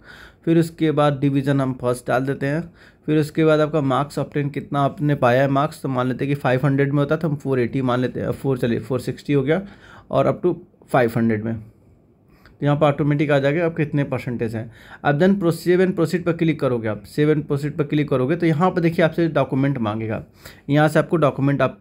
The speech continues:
अ, मतलब जो भी आपका डॉ-, मतलब रिजल्ट है उसको आपको अपलोड करना पड़ेगा।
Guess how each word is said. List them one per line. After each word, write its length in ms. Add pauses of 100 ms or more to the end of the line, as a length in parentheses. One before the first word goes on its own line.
अ, 240
मतलब 180
जो 200
भी 120
आपका 220
डॉ-, 300
मतलब 220
रिजल्ट 280
है 60
उसको 180
आपको 240
अपलोड 300
करना 240
पड़ेगा। 400